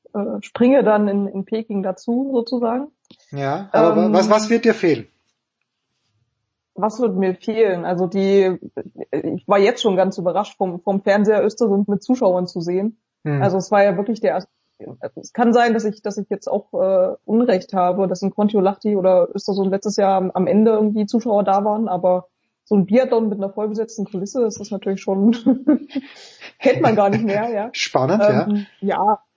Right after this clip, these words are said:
Speaker 1: Ansonsten, klar, auch wenn ich jetzt, wenn ich jetzt die, die Biathleten sehe, die auf Instagram ihre Fotos auch hoch, hoch, aus Hochfilzen, ähm, posten, es gibt sehr viele schöne Kulissen, klar. Also, <laughs> finde, finde ich alles, äh, finde ich alles schön.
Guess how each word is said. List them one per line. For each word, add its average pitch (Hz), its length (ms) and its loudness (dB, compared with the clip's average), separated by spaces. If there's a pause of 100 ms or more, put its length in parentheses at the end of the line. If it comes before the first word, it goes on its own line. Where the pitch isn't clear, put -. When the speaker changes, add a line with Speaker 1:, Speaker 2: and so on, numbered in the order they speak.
(600)
Speaker 1:
Ansonsten, 196 560 -2
klar, 185 320 2
auch 185 100 -4
wenn 180 140 -2
ich 175 60 -8
jetzt, - 340 -6
wenn 170 100 -2
ich 175 80 -4
jetzt 180 240 -6
die, 175 400 -2
die 175 320 -2
Biathleten 180 520 0
sehe, 175 200 2
die 175 260 4
auf 175 200 2
Instagram 185 640 0
ihre 175 540 2
Fotos 196 340 0
auch - 220 -2
hoch, 190 180 -4
hoch, 214 260 2 (200)
aus 220 280 0
Hochfilzen, 214 800 0
ähm, 196 440 -2 (260)
posten, 202 680 0
es - 100 -14
gibt 196 180 0
sehr 208 300 0 (100)
viele 214 220 0
schöne 202 260 -2
Kulissen, 170 340 -8
klar. 170 380 -6
Also, 175 300 -4 (500)
<laughs> - 460 -20
finde, 202 260 2
finde 240 160 4
ich 233 100 4
alles, 247 300 0
äh, 185 140 -6
finde 214 180 -6
ich 262 80 -8
alles 220 180 -6
schön. 175 460 -6